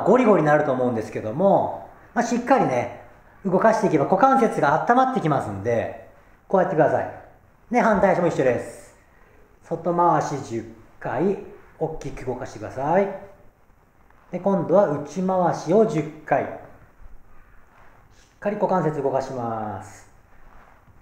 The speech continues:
で、股関節がね、しっかりね、動いて温まってきますので、そこから開脚をやってください。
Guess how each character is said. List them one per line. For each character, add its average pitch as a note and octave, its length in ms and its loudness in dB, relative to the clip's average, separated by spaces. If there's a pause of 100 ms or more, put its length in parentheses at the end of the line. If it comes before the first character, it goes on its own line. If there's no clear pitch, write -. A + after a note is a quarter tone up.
(680)
で、 A3+ 60 -2
股 A#3 140 -2
関 C#4+ 260 4
節 C4 180 0
が D3+ 120 4
ね、 B2+ 140 2
し - 200 -10
っ - 20 -16
か A3 140 4
り D3+ 80 0
ね、 A#2 320 -8 (480)
動 G#3+ 220 6
い A#3 80 4
て - 80 4
温 - 240 2 (120)
ま C4+ 180 4
っ - 40 -8
て - 60 -2
き - 120 -8
ま B2 140 -2
す - 100 -10
の F#2+ 140 -8
で、 D#3+ 500 2 (640)
そ A#3 180 2
こ B3 240 4
か A#3 180 4
ら C#4 520 2
開 G3 260 4
脚 G3 320 2
を A#3+ 80 6
や F#3 180 2
っ - 20 -6
て C#3 80 -4
く B2 100 -4
だ G#2 120 -2
さ - 180 -6
い。 - 120 -12